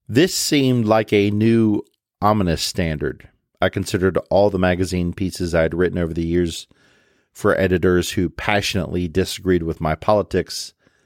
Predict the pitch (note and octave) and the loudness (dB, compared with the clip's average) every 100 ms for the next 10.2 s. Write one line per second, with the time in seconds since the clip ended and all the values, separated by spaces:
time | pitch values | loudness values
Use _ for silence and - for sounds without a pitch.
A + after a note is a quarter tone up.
0 | _ _ _ - F2 - D2 D#2 D#2+ D2 | _ _ _ -4 -2 -2 -4 -4 -2 -2
1 | D2+ D#2 F2 G2+ - _ _ _ _ _ | -2 -2 -6 -6 -12 _ _ _ _ _
2 | _ _ _ _ - G#2+ B2 B2+ B2+ - | _ _ _ _ 0 2 4 4 2 0
3 | G#2 - C3 G#2 F2+ G2+ F#2+ E2 D#2+ - | -4 0 2 2 2 0 0 -2 -4 -2
4 | A#2+ G2+ F2 F#2 F#2+ F#2 F#2 - - - | 2 2 2 0 0 0 -2 -4 -10 -2
5 | A2+ A2 G2 F2 F2 F2+ F2 E2+ F2+ - | 2 4 4 2 2 2 0 -2 -6 -8
6 | F#2 - F2 F2+ C2+ - - _ _ _ | -8 -8 -4 -2 -2 -6 -10 _ _ _
7 | _ _ _ _ _ - - G2+ - A#2+ | _ _ _ _ _ -8 -2 0 0 0
8 | G2 E2 E2+ G2 F#2 E2+ E2 - F2 E2+ | 0 -2 -2 -2 -2 -4 -4 0 0 2
9 | F2 E2 E2 A#2 F2 D#2 D#2+ D#2+ D#2 C#2 | 0 0 0 0 0 -4 -4 -4 -6 -8
10 | A1+ F2+ | -8 -10